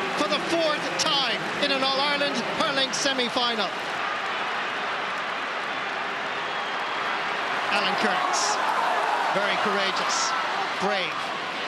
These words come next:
lobbing it in towards Niall Healy and Joe Farrell. John Tennyson has to go back to gather. Half blocked. Comes back again to Galway hands.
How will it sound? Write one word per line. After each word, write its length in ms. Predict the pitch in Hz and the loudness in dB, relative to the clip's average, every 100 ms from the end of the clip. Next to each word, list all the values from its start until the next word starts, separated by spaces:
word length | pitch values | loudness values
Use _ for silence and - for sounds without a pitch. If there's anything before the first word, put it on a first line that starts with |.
| - - 151 | -4 -4 -2
lobbing 320 | 170 196 196 | 0 0 2
it 80 | 196 | 2
in 160 | 208 190 | 0 0
towards 240 | 202 185 | -2 0
Niall 240 | 190 196 175 | 0 0 2
Healy 160 | 208 196 | 0 0
and 240 | 160 165 | 0 -2
Joe 160 | 190 196 - | 0 0 2
Farrell. 320 | 208 196 147 - - - - - - - - 196 | 2 2 0 0 0 0 0 0 0 0 0 0
John 120 | 196 | 0
Tennyson 400 | 202 220 185 185 | 0 0 0 -2
has 120 | 180 - | -2 -2
to 80 | 180 | -2
go 160 | 175 | 0
back 240 | 180 175 - | 0 -2 -2
to 80 | |
gather. 320 | 185 202 180 131 - - - - - - - - - - - - - - - 165 | -2 -2 -2 -6 -6 -6 -8 -10 -10 -10 -10 -10 -10 -10 -10 -10 -10 -10 -8 -4
Half 240 | 190 190 - | -2 -2 -2
blocked. 400 | 196 185 202 - - - - - - - - - - - - | -2 0 -2 -4 -4 -4 -4 -4 -4 -4 -4 -4 -4 -2 -2
Comes 160 | 185 - | -2 0
back 160 | 208 190 | 0 0
again 320 | 190 202 185 - - | 0 2 0 -2 -2
to 60 | 175 165 - - | 0 -2 -2 -2
Galway 400 | 214 214 208 190 | 0 0 0 0
hands. 640 | 208 180 - - - - | 0 -2 -2 -2 0 0